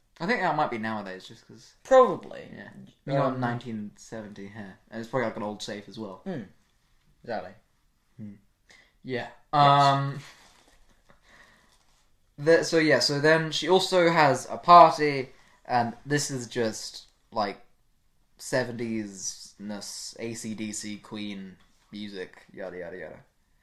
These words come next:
Speaker 1: Also, it,
Speaker 2: It
Speaker 1: everyone
Speaker 2: was a good sequence.
Speaker 1: Yeah. Also, uh, she's pretending that she's, she,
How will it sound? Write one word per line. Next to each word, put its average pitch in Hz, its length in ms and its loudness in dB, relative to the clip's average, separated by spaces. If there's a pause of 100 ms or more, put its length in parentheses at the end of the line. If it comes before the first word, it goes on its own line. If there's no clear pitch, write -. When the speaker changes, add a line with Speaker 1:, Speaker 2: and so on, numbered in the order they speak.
(320)
Speaker 1:
Also, 190 380 8
it, 156 240 4
Speaker 2:
It 160 140 -8
Speaker 1:
everyone 151 260 8
Speaker 2:
was 147 120 2
a 196 80 2
good 196 200 -2
sequence. - 480 -8
Speaker 1:
Yeah. 110 260 0 (380)
Also, 143 640 4 (560)
uh, 131 160 2
she's 135 220 -6
pretending 123 460 0
that 113 120 -2
she's, - 520 -10
she, 117 220 0